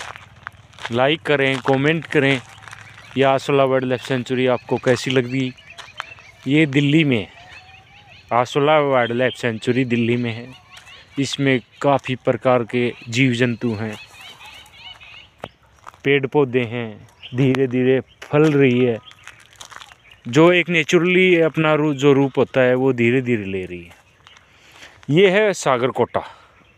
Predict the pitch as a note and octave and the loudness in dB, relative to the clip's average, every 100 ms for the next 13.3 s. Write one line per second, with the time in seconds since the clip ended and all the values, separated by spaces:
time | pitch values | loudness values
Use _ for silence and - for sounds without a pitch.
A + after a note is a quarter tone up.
0 | _ _ _ _ - _ _ _ _ _ | _ _ _ _ -20 _ _ _ _ _
1 | _ _ _ _ - C3 B2+ D3 C#3 C3+ | _ _ _ _ -2 0 2 4 6 6
2 | B2 B2+ B2+ B2 D3+ C3+ C3 A#2+ - C#3 | 4 0 0 0 2 4 2 0 0 0
3 | C3 B2+ B2+ B2+ B2 A2+ B2+ C3 B2+ B2+ | 2 2 2 2 2 0 0 -2 -2 -2
4 | C3 C3+ C3+ D#3 D3 D#3+ D3+ D3+ D#3 C#3+ | -2 -2 0 0 0 0 -2 -2 -2 -4
5 | D#3+ D3 D3+ C3+ B2 B2+ B2 B2 C3 E3+ | -6 -2 -2 -2 -2 -2 2 2 0 -4
6 | F#3 - - - - - G3+ - G#3+ G3+ | -8 -18 -20 -20 -10 0 2 4 2 2
7 | G#3 - F#3 F#3+ D#3 C3+ A#2+ A#2 A2+ E3 | 0 0 0 2 0 0 2 2 2 0
8 | E3+ F3 E3+ E3 D3+ - C#3+ C#3 B2 - | 0 0 2 2 0 -2 0 0 -2 -10
9 | - C#3+ F#3 F#3 F#3+ F#3+ C3 A#2+ C3 B2+ | -6 0 0 2 0 0 -2 -2 0 0
10 | C3 A#2+ G#2+ A#2+ A#2+ D3 B2+ A2 G#2+ G2+ | 0 -4 -6 -6 -6 -4 -4 -6 -8 -10
11 | F#2+ F2+ _ _ - - - - C3+ C#3 | -16 -18 _ _ -20 -20 -20 -4 -4 -2
12 | D#3 C#3 C3+ A#2 C#3+ C3+ C3+ C#3+ C3 G#2+ | -6 -2 -2 -2 -4 -2 -2 -2 0 -2
13 | - F#2 | -4 -14